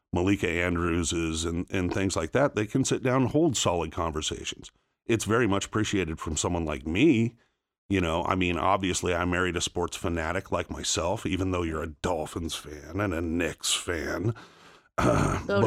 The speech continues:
Speaker 2: Knicks.
Speaker 1: uh, and a Yankees fan, jeez, and
Speaker 2: Oh,
Speaker 1: your
Speaker 2: let's talk about the
Speaker 1: fans.
Speaker 2: Yankees. Let's talk about the Yankees right now.
Speaker 1: Yes, let's talk about
Speaker 2: Three
Speaker 1: how the
Speaker 2: home runs
Speaker 1: Yankees
Speaker 2: in one
Speaker 1: fans
Speaker 2: game.
Speaker 1: were throwing things at Cleveland Guardians players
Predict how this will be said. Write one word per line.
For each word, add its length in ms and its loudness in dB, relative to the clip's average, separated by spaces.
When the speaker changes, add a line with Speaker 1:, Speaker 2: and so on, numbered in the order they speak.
Speaker 2:
Knicks. 160 0
Speaker 1:
uh, 300 2
and 100 4
a 60 4
Yankees 760 2
fan, 480 0
jeez, 340 0
and 20 2
Speaker 2:
Oh, 160 6
Speaker 1:
your 80 6
Speaker 2:
let's 140 2
talk 120 6
about 100 4
the 140 4
Speaker 1:
fans. 80 6
Speaker 2:
Yankees. 420 4
Let's 160 -2
talk 120 0
about 120 2
the 80 0
Yankees 380 0
right 160 4
now. 260 0
Speaker 1:
Yes, 380 6
let's 200 2
talk 220 2
about 140 4
Speaker 2:
Three 100 4
Speaker 1:
how 80 8
the 160 6
Speaker 2:
home 140 6
runs 260 8
Speaker 1:
Yankees 200 6
Speaker 2:
in 100 4
one 120 8
Speaker 1:
fans 280 8
Speaker 2:
game. 120 4
Speaker 1:
were 180 6
throwing 960 6
things 440 4
at 180 2
Cleveland 680 6
Guardians 480 6
players 580 0